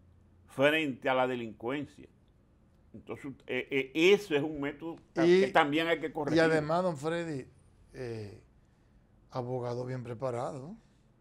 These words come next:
Speaker 1: No pago por el Estado, el Estado paga a esos abogados.
Speaker 2: El defensor, eh, pero
Speaker 1: Def-,
Speaker 2: bien preparado.
Speaker 1: defensor público.
Speaker 2: Un tipo que está muy bien preparado, que, que,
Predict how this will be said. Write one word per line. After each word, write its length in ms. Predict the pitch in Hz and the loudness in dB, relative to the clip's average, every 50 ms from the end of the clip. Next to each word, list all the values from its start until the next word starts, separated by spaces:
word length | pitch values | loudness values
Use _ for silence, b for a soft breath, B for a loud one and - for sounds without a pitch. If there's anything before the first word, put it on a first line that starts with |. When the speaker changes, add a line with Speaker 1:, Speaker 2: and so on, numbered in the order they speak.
| _ | _
Speaker 1:
No 300 | - - 110 110 120 117 | -10 -6 -4 -4 -4 4
pago 320 | - 160 151 156 156 156 147 | 8 8 10 10 10 6 6
por 220 | 160 165 160 170 | 6 6 6 6
el 60 | 170 | 4
Estado, 440 | 170 170 - 175 170 208 226 220 226 | 0 0 4 6 8 8 8 8 6
el 80 | 190 160 | 2 2
Estado 380 | 151 - - 175 180 196 202 202 | 2 4 4 4 4 4 4 2
paga 280 | - 220 202 214 214 208 | 8 10 10 12 12 12
a 60 | 202 | 10
esos 160 | 208 202 226 202 | 10 10 8 6
abogados. 460 | 208 208 202 208 214 240 240 226 190 | 6 8 8 10 10 12 10 10 8
Speaker 2:
El 60 | 160 | 6
defensor, 480 | 156 139 143 151 143 123 143 165 170 175 | 6 6 4 0 0 4 4 6 6 6
eh, 300 | 175 175 170 156 156 151 151 151 | 4 4 2 -2 -4 -6 -4 2
pero 180 | 147 156 143 139 | 4 6 6 6
Speaker 1:
Def-, 80 | 135 | 6
Speaker 2:
bien 140 | 139 143 139 | 4 2 2
preparado. 580 | 143 151 139 156 160 156 156 170 220 247 233 196 | 2 2 6 6 8 10 10 10 10 10 10 8
Speaker 1:
defensor 180 | 180 180 160 | 8 8 4
público. 380 | 190 202 226 - 180 - - 139 | 0 -2 -2 -2 -4 -4 -4 -6
Speaker 2:
Un 80 | 139 | -4
tipo 260 | 123 147 143 143 156 147 | -2 -2 0 0 0 2
que 80 | 160 | 2
está 180 | 151 139 170 160 | 2 4 2 4
muy 200 | 160 170 180 175 | 4 4 4 4
bien 160 | 175 180 175 | 4 4 4
preparado, 580 | 180 185 170 190 190 185 185 220 262 240 185 151 | 4 2 6 8 8 8 8 6 6 4 0 0
que, 240 | 156 151 143 143 | 2 0 0 0
que, 340 | 135 - 143 139 127 117 110 | -2 -6 -8 -8 -8 -8 -10